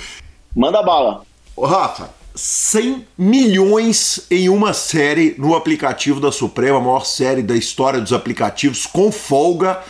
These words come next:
Speaker 2: Como é que, como é que banca isso? Como é que é uma reunião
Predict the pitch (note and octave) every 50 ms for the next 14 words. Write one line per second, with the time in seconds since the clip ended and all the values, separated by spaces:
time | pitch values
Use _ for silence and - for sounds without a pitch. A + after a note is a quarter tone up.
0 | - - - - - - - _ - - F#3 G3 F3 F3 A3 - - - F#4 G4
1 | G#4 G4+ G4 F4+ C4+ E3+ - - G3+ - D#3+ E3 E3 F#3+ G#3 - C4 A#3+ C#3+ G2
2 | B2+ F#3 G3 G#3 G#3+ G3+ - D3 C#3 C3 D3 F3 F#3+ - - G3+ - F3+ E3 F3+
3 | F#3+ A#3 A#3 B3 A#3+ F3+ C#3+ G#3+ A#3 B3+ A3+ G3 D#3 D3 D3 D#3+ F3+ G3 G3